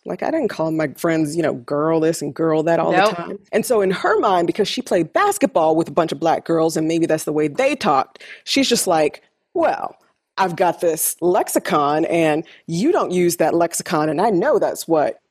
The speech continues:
Speaker 1: people use, and so what's wrong with you?"
Speaker 2: Yeah.
Speaker 1: So it reminds me very much of what was happening in that interview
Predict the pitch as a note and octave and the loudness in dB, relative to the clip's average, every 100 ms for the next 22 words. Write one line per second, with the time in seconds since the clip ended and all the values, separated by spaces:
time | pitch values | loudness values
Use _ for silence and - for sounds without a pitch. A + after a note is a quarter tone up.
0 | - F#3+ F3 D#3+ A3 E4 A3 D#3+ D#3+ E3 | -4 -2 0 -2 0 0 0 0 0 2
1 | E3 F#3+ G#3+ A3 A3 A4+ A#4 - - _ | 2 2 2 2 0 0 -2 -4 -14 _
2 | _ _ F3 E3 - - D4 D#4 D4+ F#4 | _ _ -10 -10 -8 -4 0 0 0 0
3 | F4+ B3 B3+ F#3+ G3+ F#3+ F3 F3+ F3 E3+ | 0 0 0 2 2 2 2 0 0 0
4 | B2+ D#3 E3+ F3 D#3+ D#3 D#3+ D#3+ - D#3+ | 0 0 0 0 -2 -2 0 -2 -2 -2
5 | F#3 D#3+ F3 F3 | -2 0 0 0